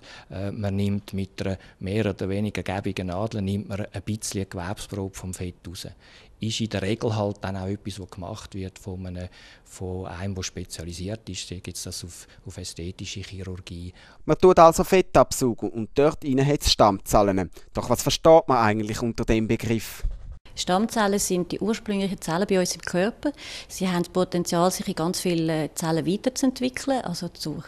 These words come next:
Speaker 3: Knorpelzellen, Knochen-, Knochenzellen, Leberzellen und, äh, sind überall im Körper verbreitet und kommen dann zum Einsatz, wenn irgendwo im Körper ein, ein Gewebe geschädigt ist.
Speaker 2: Der Eingriff wird bei einem Arzt gemacht. Von dort geht's mit dem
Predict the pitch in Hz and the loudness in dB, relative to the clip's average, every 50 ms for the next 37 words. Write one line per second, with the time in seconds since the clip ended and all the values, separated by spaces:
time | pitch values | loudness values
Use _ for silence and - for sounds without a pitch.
0 | - - 170 156 - 196 - - 202 - - - 185 175 185 185 180 - 180 175 | -8 -6 -4 -2 -2 -2 -2 -2 -2 -2 -2 -2 0 2 2 0 0 0 0 0
1 | 185 - - 190 185 - - - - - - 196 190 190 - 196 - - 190 170 | 0 0 -2 -4 -4 -4 -8 -12 -10 -4 -2 0 0 0 -2 -4 -4 -2 -2 0
2 | 165 170 165 156 156 170 - 190 180 - - 190 165 165 170 175 - - - - | 2 2 4 4 2 2 0 -2 -6 -6 -4 -2 0 0 0 -2 -2 -6 -10 -12
3 | - - - - - - 160 160 160 165 160 160 - 156 151 147 147 - - - | -14 -14 -14 -6 -2 0 4 4 4 4 4 2 0 0 0 0 0 0 0 0
4 | - 165 165 196 - 208 185 185 180 180 - - 185 180 175 - 165 - 180 156 | 0 0 2 2 2 2 2 2 2 0 0 -2 -2 -2 -2 -4 -6 -6 -6 -4
5 | - 147 147 170 202 214 220 - 208 190 - - 185 175 175 - - 151 147 196 | -2 0 0 0 0 -2 -2 -2 -4 -2 -2 0 0 0 0 0 2 2 2 2
6 | 208 - 214 202 208 202 196 - - 180 175 175 - - - - - - - - | 0 0 0 0 2 2 2 2 2 0 0 -2 -4 -8 -12 -10 -12 -12 -6 -2
7 | - 165 156 160 170 180 180 175 175 165 160 - 170 156 160 160 - 175 165 156 | 2 4 4 4 4 2 2 0 0 0 0 0 -2 -2 0 0 0 0 0 0
8 | - - - - - 180 160 - - - - 147 143 143 151 - - - - 151 | 0 -2 -4 -6 -6 -6 -4 -4 -4 -2 0 0 2 0 0 0 0 0 2 2
9 | 151 - 139 165 151 - - 123 127 - - - - - - - 151 175 180 185 | 2 0 -2 -4 -4 -4 -6 -6 -6 -8 -10 -12 -16 0 4 4 6 6 6 6
10 | 214 214 - 175 160 151 135 - - 135 135 131 - 160 160 170 165 170 - - | 4 4 6 6 6 6 6 4 6 6 6 8 8 6 6 8 8 8 8 10
11 | 110 107 107 113 - - - - - 117 98 90 - - - - - - - - | 10 8 8 6 4 0 -2 2 4 4 4 4 4 0 -4 -6 -8 -6 -4 2
12 | 131 - 160 180 - - 175 175 165 - - 180 165 - - 170 | 6 6 6 6 6 6 6 6 6 4 0 -2 -2 -2 -2 0